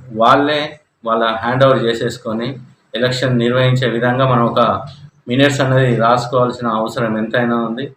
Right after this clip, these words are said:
దానిపై, దానికి మార్కెట్ వ్యాపారస్తులు అంతా కట్టుబడే ఉన్నారు. జరిపించనీకి అందరూ కట్టుబడి సిద్ధంగా ఉన్నా కూడా జరపడానికి ఏమి ఇబ్బంది అవుతుందో కూడా ఇప్పుడే తెలియలేదు. నేను అప్పుడు అడిగినప్పటి నుంచి కూడా దసరా అన్నారు, దీపావళి అన్నారు, అవి రెండు అయిపోయినాయి.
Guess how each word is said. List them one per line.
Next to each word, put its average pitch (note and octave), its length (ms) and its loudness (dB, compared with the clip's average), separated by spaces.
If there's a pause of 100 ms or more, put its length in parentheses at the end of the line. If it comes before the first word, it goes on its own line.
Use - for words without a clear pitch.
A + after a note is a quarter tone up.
(440)
దానిపై, B2+ 420 0
దానికి A#2+ 420 -2
మార్కెట్ A#2 400 -4
వ్యాపారస్తులు A2+ 600 -4
అంతా G#2+ 180 -10
కట్టుబడే A#2+ 480 -2
ఉన్నారు. B2+ 440 -2 (840)
జరిపించనీకి E3 840 0
అందరూ D3 260 0
కట్టుబడి C3+ 500 -2
సిద్ధంగా B2+ 440 -2
ఉన్నా B2 220 0
కూడా A#2 480 -2 (180)
జరపడానికి D3+ 760 0
ఏమి C3+ 140 0
ఇబ్బంది B2+ 300 -2
అవుతుందో A#2+ 380 -2
కూడా B2 380 -4 (240)
ఇప్పుడే B2+ 240 0
తెలియలేదు. G#2+ 540 -2
నేను B2 100 -4
అప్పుడు A#2+ 220 -4
అడిగినప్పటి C3 460 0
నుంచి B2+ 200 -2
కూడా C3 360 -4 (320)
దసరా A#2 320 -2
అన్నారు, A2+ 340 -4
దీపావళి A#2 440 -2
అన్నారు, A2+ 360 -6 (500)
అవి A#2 160 0
రెండు A#2 240 2
అయిపోయినాయి. A2+ 440 -2